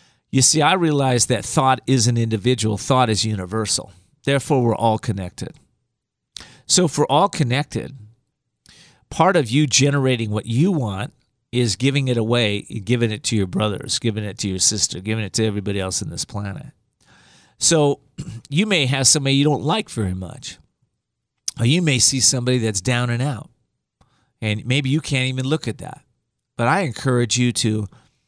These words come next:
hold in your consciousness for that person that their dreams come true, that they find peace and happiness and wealth and wisdom and understanding in their, in their lives,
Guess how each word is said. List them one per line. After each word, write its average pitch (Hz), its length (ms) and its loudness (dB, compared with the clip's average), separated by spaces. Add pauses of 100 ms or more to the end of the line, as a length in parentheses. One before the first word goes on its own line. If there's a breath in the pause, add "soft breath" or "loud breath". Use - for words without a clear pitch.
(260 soft breath)
hold 156 360 0
in 110 140 -2
your 156 220 2
consciousness 104 760 -2
for 117 240 0
that 143 260 -2
person - 560 -2 (600 soft breath)
that 113 180 -2
their 196 200 2
dreams 117 420 -2
come 101 200 -6
true, 107 340 -10 (640)
that 120 140 -4
they 180 140 4
find 135 400 0
peace - 540 0
and 104 180 -12
happiness 113 600 -2
and 104 160 -6
wealth 110 400 2
and 98 160 -10
wisdom 107 500 0
and 104 140 -10
understanding 113 920 0
in 110 200 -2
their, 98 340 -4
in 110 180 0
their 98 140 -2
lives, 92 520 -8